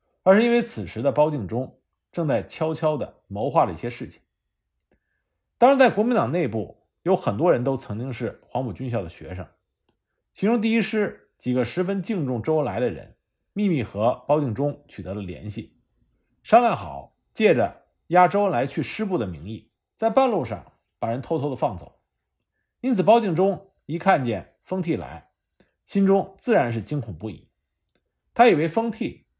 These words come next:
已经察觉了他们的计划，这番前来是为了阻止并且惩罚他们。但出乎包敬忠意料的是，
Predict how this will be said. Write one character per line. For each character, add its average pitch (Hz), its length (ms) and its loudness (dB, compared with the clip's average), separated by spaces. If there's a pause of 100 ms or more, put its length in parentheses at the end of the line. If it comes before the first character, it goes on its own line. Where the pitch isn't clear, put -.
(100)
已 117 120 -6
经 117 160 -4
察 127 280 -4
觉 160 120 0
了 123 100 0
他 127 100 -8
们 139 80 -8
的 143 60 -6
计 139 200 -6
划， - 240 -16 (640)
这 214 140 2
番 190 160 4
前 165 180 0
来 113 420 -4
是 - 160 -6
为 165 140 4
了 110 340 -2
阻 139 200 0
止 - 300 -10 (140)
并 165 160 0
且 90 400 -8
惩 80 240 -14
罚 90 180 -8
他 120 120 -2
们。 78 100 -14 (1600)
但 262 160 8
出 247 200 4
乎 254 120 6
包 247 180 8
敬 226 140 2
忠 208 180 0
意 214 120 -2
料 127 180 4
的 85 80 -8
是， - 240 -16